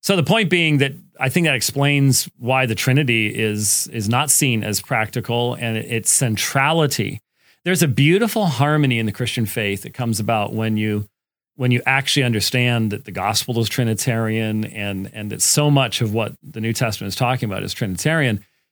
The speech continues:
and that knowing who God is, um, and knowing the uniqueness of his existence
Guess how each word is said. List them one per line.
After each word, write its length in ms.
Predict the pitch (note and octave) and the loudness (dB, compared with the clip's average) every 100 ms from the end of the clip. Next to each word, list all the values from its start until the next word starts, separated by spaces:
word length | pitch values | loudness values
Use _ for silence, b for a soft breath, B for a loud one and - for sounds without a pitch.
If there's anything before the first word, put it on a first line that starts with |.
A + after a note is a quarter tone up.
| _ _ - | _ _ -4
and 340 | C#3+ C#3+ C#3+ | 0 2 4
that 320 | C#3+ C#3 C#3 - - G2+ - G2+ - _ | 2 2 -2 -8 -18 -14 -12 -14 -18 _
knowing 440 | - D3 D#3+ F#3+ D#3 | 0 2 4 4 4
who 140 | D3 | 4
God 300 | C#3 D3+ B2+ | 4 2 2
is, 480 | G#2+ - A#2+ - - _ - | -2 -2 0 0 -2 _ -16
um, 580 | F#2+ F#2 F2+ - - - - | -10 -8 -8 -8 -10 -14 -4
and 280 | C#3 C3 | 2 4
knowing 500 | C3+ D3+ D#3 C#3+ C3 B2+ | 6 6 4 4 2 2
the 140 | B2+ | 2
uniqueness 1040 | C3 B2+ C3 D3+ F3+ - C3+ A2+ G#2+ - - | 4 6 6 6 4 2 2 2 2 0 -2
of 220 | B2+ A#2+ | -4 0
his 180 | C3 A2 | 2 2
existence 680 | G2+ D3 D3 G2+ G2 - | 0 2 0 -2 -6 -10